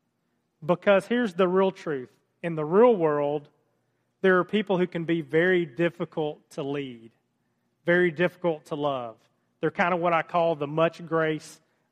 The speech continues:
required type of folks. They complain about everything. Everything you do is stupid. Nothing you do is right. They can always do it better. They're prideful.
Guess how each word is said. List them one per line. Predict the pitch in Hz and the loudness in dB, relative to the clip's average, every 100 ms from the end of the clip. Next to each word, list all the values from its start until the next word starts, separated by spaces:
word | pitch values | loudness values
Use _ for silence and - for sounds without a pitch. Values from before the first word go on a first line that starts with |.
| - | -12
required | 151 160 151 170 147 151 143 135 | -4 -4 -2 -4 0 0 -2 -4
type | - 131 139 | -6 -8 -8
of | |
folks. | - 131 120 - - - _ _ _ _ - | -16 -14 -14 -16 -20 -20 _ _ _ _ -6
They | 156 | -4
complain | 156 165 190 185 202 | -4 -4 -2 0 2
about | 196 196 185 | 2 2 0
everything. | 160 156 160 151 151 151 - _ _ _ _ _ _ - | -2 -4 -6 -6 -10 -14 -20 _ _ _ _ _ _ -6
Everything | 165 185 196 190 | -2 0 0 0
you | 185 | 0
do | 165 175 | 2 2
is | 175 175 | 2 0
stupid. | - 160 151 156 151 147 _ _ _ _ _ _ _ _ _ _ - | -8 -8 -4 -4 -4 -8 _ _ _ _ _ _ _ _ _ _ 0
Nothing | 180 190 185 | 0 0 -2
you | 180 | 0
do | 175 175 | 2 2
is | 170 | 0
right. | 151 147 147 147 - | 0 0 0 -2 -4
They | 160 | -4
can | 180 | -2
always | 170 165 170 143 | 0 0 -2 -4
do | 165 | -4
it | 170 147 | -4 -4
better. | 143 139 143 139 _ _ _ _ - | -4 -2 -4 -8 _ _ _ _ -6
They're | 151 | -6
prideful. | - 180 175 175 - 180 170 170 | -4 0 2 0 -2 -4 -4 -6